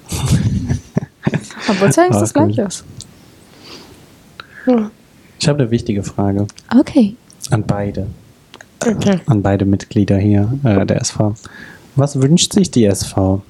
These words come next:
Speaker 1: Was wären Ziele oder was wären Wünsche, wo ihr sagen würdet, "Boah, das wollen wir als S V oder als", ich nenne den, das Wort mal lang, als, als Schülervertretung für unsere Schülerschaft.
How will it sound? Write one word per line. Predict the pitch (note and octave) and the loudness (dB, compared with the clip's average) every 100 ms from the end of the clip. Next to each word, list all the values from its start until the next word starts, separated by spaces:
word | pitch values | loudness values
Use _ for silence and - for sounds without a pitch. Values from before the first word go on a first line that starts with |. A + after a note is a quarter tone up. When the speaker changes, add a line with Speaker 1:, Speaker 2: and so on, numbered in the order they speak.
| - - - - - - - | -20 -20 -20 -20 -20 -8 0
Speaker 1:
Was | A#2+ B2 | 0 2
wären | C#3 C3 B2 B2 | 2 2 0 0
Ziele | - D3 C#3 A#2+ | 2 2 4 2
oder | A#2 A2+ | 2 0
was | A#2+ B2 | 0 0
wären | A#2+ A#2 A2+ | 2 2 2
Wünsche, | B2+ C#3 - B2+ | 0 0 0 0
wo | A#2+ | 2
ihr | A#2 B2 | 2 4
sagen | B2 A#2 | 4 2
würdet, | A#2 A2 G#2+ | 2 0 -2
"Boah, | A#2+ G#2+ G2+ | -2 -2 -2
das | A#2+ A#2+ - | -4 -2 0
wollen | B2+ A#2 A2+ | 0 2 2
wir | C#3 | 2
als | C3+ B2 A#2 | 2 0 0
S | A#2+ | -2
V | - C3 C#3 | 0 2 2
oder | A#2+ A2 - | 2 0 0
als", | A#2+ - - | 0 0 -4
ich | - A2 | -2 2
nenne | A#2 | 2
den, | A#2 A2 A2 | 2 2 2
das | A2 - | 0 2
Wort | A2 A2+ | 2 2
mal | A2 G#2 | 2 2
lang, | A#2+ C3 | 2 0
als, | A2+ - - | -2 -2 -2
als | A#2+ - | -2 -2
Schülervertretung | - D3 E3 C#3 C3 - B2+ B2 B2 | 0 2 2 2 -2 -2 -2 -2 -4
für | - D3 D3+ | 2 2 4
unsere | C3 B2+ B2 | 2 2 0
Schülerschaft. | C3 A#2 A#2 A#2 A2 - | 0 0 0 0 -2 -6